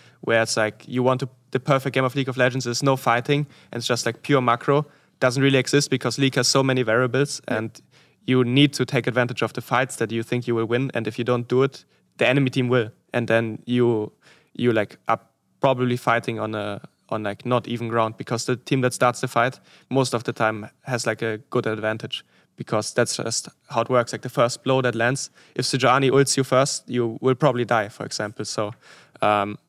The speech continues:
Speaker 1: yeah, I think it's just not, like, our strength to push individual leads too much,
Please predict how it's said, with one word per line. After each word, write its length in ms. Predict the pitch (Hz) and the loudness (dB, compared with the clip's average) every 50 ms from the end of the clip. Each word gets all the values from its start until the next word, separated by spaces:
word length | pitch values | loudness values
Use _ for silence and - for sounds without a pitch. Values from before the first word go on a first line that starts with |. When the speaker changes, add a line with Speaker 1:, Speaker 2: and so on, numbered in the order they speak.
| _ _ | _ _
Speaker 1:
yeah, 140 | - 127 113 | 2 2 4
I 60 | 113 | 4
think 220 | 123 - 139 131 131 | 2 2 2 2 2
it's 220 | 123 - - - | 2 2 0 0
just 300 | - - - 123 - - | -2 0 0 0 2 2
not, 180 | 127 123 120 - | 0 0 2 0
like, 260 | 113 113 - - - _ _ _ _ _ _ _ _ _ _ _ _ _ _ - | -2 -2 -2 -8 -18 _ _ _ _ _ _ _ _ _ _ _ _ _ _ 2
our 120 | - 120 120 | 2 2 4
strength 420 | 117 - - - 127 131 135 - - | 2 0 2 2 2 2 2 0 -2
to 80 | 139 127 | -2 0
push 240 | - - 143 - | 2 2 2 2
individual 480 | - 131 135 135 120 131 139 123 135 131 | 2 2 2 4 4 4 4 4 4 2
leads 300 | 127 131 131 120 - - | 4 2 2 0 -2 -4
too 160 | - - 147 135 | 0 0 0 2
much, 380 | 135 135 147 - - - - | 4 2 0 0 -4 -12 -12